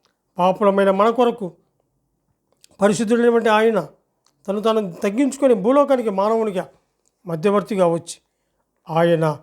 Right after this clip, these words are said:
మనందరి పాపముల విషయమై ఆయన నలకొట్టబడ్డాడు. మన దోషమును బట్టి నలకొట్టబడ్డాడు. మన సమాధానమైన, సమాధానార్థమైన శిక్ష అతని మీద పడింది.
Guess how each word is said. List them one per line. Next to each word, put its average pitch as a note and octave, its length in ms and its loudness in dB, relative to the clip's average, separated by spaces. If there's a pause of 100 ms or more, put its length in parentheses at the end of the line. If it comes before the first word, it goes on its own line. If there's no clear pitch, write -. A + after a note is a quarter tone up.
(640)
మనందరి G3+ 1400 0 (880)
పాపముల F3+ 420 0
విషయమై D#3 600 -4 (680)
ఆయన D#3 240 0
నలకొట్టబడ్డాడు. F3+ 1000 -4 (1300)
మన E3+ 180 4
దోషమును B3 500 2
బట్టి B3 300 2
నలకొట్టబడ్డాడు. B3 960 -4 (1400)
మన D#3+ 160 0
సమాధానమైన, G3 1040 0 (440)
సమాధానార్థమైన A3 960 0
శిక్ష - 380 -6 (600)
అతని E3 220 -6
మీద E3 200 -2
పడింది. - 520 -16